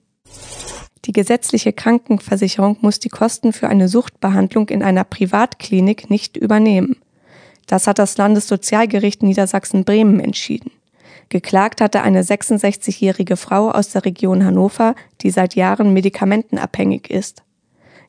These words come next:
Ihr Ehemann hatte bei der Krankenkasse eine Kostenbeteiligung für eine stationäre Behandlung in einer privaten Fachklinik beantragt.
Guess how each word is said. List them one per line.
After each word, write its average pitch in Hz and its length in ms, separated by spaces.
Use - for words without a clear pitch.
Ihr 196 160
Ehemann 226 480
hatte 214 180
bei 185 140
der 185 120
Krankenkasse 220 760
eine 180 160
Kostenbeteiligung 214 1000
für - 200
eine 180 180
stationäre 202 680
Behandlung 196 580
in 190 140
einer 185 200
privaten 196 540
Fachklinik - 720
beantragt. - 720